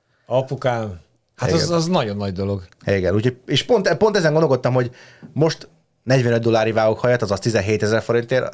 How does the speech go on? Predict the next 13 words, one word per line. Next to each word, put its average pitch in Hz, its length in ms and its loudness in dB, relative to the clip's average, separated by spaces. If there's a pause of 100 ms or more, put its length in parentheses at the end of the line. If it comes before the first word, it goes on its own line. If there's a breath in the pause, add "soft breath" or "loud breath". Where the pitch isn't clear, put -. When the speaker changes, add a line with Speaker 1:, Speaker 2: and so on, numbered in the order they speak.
(140)
Speaker 2:
és - 260 -4
ötszáz 113 280 -2
forinttal 87 340 -4
kezdtem. 80 380 -8 (280)
Ez 104 280 -6 (160)
akkora, 113 460 0 (520 loud breath)
nekem 165 280 0
egy 165 120 2
jó 160 160 4
érzés 131 320 0
ez, 123 120 0
hogy 127 140 0
innen 127 420 2